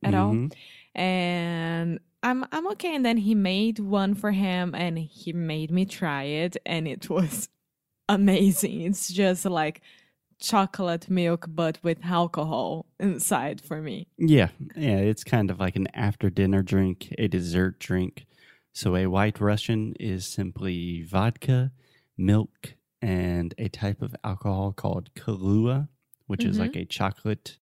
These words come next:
Speaker 2: hazelnut cream thing. And it's delicious.
Speaker 1: Also really cold, and it was amazing.
Speaker 2: You serve it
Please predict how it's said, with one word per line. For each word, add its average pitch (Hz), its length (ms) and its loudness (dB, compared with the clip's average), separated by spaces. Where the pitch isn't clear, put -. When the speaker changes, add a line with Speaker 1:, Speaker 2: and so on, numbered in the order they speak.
Speaker 2:
hazelnut 98 760 -2
cream 107 680 0
thing. 113 340 0
And 113 100 4
it's 127 120 2
delicious. 110 600 0
Speaker 1:
Also 202 420 0
really 185 320 -2
cold, 147 480 -6
and 147 300 -8
it 147 220 -12
was 139 400 -6
amazing. 147 600 -10
Speaker 2:
You 113 120 -2
serve 95 320 -2
it 101 180 -2